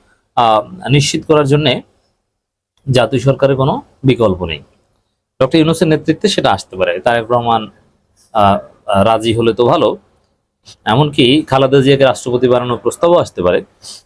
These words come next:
মানে এই প্রচলিত ফর্ম থাকছে না, আর একটা বিপ্লবের মধ্য দিয়ে এগুলো লণ্ডভণ্ড হয়ে,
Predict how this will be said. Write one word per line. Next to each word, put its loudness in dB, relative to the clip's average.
মানে 2
এই 0
প্রচলিত 4
ফর্ম 2
থাকছে -2
না, 0
আর 2
একটা -2
বিপ্লবের 2
মধ্য 0
দিয়ে 4
এগুলো 4
লণ্ডভণ্ড 0
হয়ে, 2